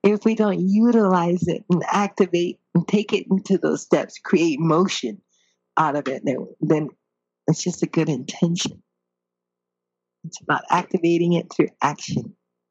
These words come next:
And then what happens is that we have reciprocal action that then occurs. This big old circle opens up. You're acknowledging that tree. That tree turns around and acknowledges you.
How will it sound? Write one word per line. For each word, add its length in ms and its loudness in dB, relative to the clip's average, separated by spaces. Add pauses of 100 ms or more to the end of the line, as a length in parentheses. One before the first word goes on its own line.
(1160)
And 140 4
then 120 0
what 140 2
happens 560 0
is 40 -18
that 200 -2
we 100 2
have 280 0
reciprocal 680 -2
action 380 -2
that 220 -6
then 180 0
occurs. 560 -6 (1160)
This 200 -2
big 320 0
old 240 2
circle 560 0
opens 440 -4
up. 240 -2 (680)
You're 180 4
acknowledging 600 0
that 200 -2
tree. 480 0
That 180 -2
tree 220 -2
turns 320 -4
around 200 0
and 160 -2
acknowledges 800 -2
you. 380 -2